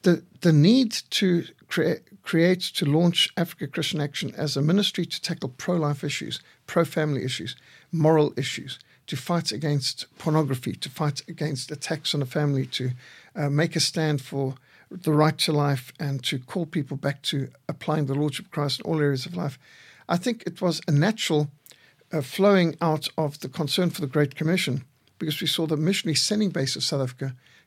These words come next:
being corrupted and undermined. And so A C A,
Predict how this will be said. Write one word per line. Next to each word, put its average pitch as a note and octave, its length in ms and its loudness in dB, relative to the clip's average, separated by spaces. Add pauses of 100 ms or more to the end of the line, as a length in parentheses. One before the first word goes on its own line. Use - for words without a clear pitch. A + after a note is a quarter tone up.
(120)
being E3 160 0
corrupted D#3+ 560 -4
and - 120 -10
undermined. C#3 640 -6 (480)
And D3 240 -2
so D3+ 320 0 (220)
A F3+ 120 4
C E3 280 2
A, C#3+ 220 2